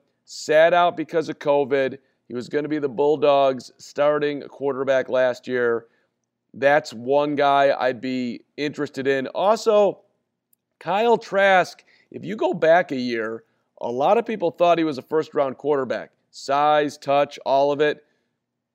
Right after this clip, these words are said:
Now he's slipping way back. Wanna take a shot at Kyle Trask? Bring in the Gator? I wouldn't hate that. I could see it. Not super exciting, but, or Davis Mills, Kellen Mond, those are some of the names.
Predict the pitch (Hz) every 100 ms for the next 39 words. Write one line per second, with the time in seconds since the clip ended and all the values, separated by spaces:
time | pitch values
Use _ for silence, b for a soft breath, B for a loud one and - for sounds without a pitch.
0 | _ - 117 123 160 208 170 - 170 160
1 | 147 127 131 170 170 117 - - _ _
2 | - 139 139 165 151 - 156 160 147 -
3 | _ - 156 160 151 151 160 170 170 _
4 | _ _ _ - 156 160 151 131 147 156
5 | 165 170 151 _ _ - 139 175 185 143
6 | 123 110 117 110 - _ _ - 139 160
7 | - 120 113 113 _ _ _ _ _ _
8 | _ _ _ 131 139 123 - 151 127 123
9 | - 117 117 123 113 117 - _ _ _
10 | _ _ - 139 170 196 208 - _ -
11 | 139 160 170 165 151 165 165 170 - 156
12 | 170 175 165 147 151 156 160 139 147 156
13 | 147 - 151 143 135 131 127 123 -